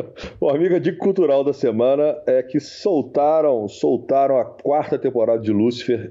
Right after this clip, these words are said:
É uma série que eu me divirto, é uma série leve, eu acho ele um puta ator da série e ele preenche. E, cara, é, é a minha da semana, vale sempre a pena ver o Luciferzão da massa. E, Gui, te dá a notícia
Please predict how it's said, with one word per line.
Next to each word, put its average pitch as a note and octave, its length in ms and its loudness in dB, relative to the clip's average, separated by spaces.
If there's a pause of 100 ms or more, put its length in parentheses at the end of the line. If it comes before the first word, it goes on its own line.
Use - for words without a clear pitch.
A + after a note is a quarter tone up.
É C3 80 2
uma B2+ 160 0
série B2 240 -2
que A#2+ 100 -4
eu C3 60 0
me B2 80 -2
divirto, A2 720 0 (340)
é - 60 -4
uma A2+ 140 0
série A#2 300 0
leve, G2+ 400 2
eu A2 120 4
acho A2 260 0
ele A2 120 2
um G#2 120 -6 (180)
puta B2+ 320 0
ator G2+ 320 0
da G2 160 -2
série G#2 600 0 (480)
e G2+ 100 2
ele A2+ 220 2
preenche. B2 840 0 (200)
E, A2+ 380 2
cara, A2 600 0 (360)
é, B2 340 2
é B2+ 80 4
a C3+ 80 2
minha C3 240 0
da C3 100 2
semana, A#2+ 600 2
vale A#2+ 260 0
sempre C3+ 340 -2
a A2 60 2
pena A2 300 0
ver G#2 140 2
o - 20 2
Luciferzão G#2 800 0
da F2+ 160 2
massa. G#2 500 -4 (320)
E, D3+ 140 0
Gui, D3+ 420 0
te - 160 -4
dá D3 160 2
a F3 60 0
notícia C#3+ 760 -2